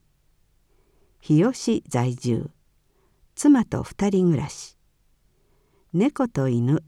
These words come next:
大好き。趣味はカレー食べ歩き。YouTubeの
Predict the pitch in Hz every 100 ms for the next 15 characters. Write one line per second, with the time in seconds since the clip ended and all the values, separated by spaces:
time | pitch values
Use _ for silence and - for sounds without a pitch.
0 | - - 185 233 - - - 151 _ _
1 | _ _ _ _ _ _ _ _ - -
2 | 285 311 214 131 120 _ _ - 143 151
3 | 208 202 190 135 113 147 147 139 117 -
4 | - - _ _ _ _ _ _ _ _
5 | _ _ _ _ _ _ _ _ _ _
6 | - 175 277 - 285 254 165 156 180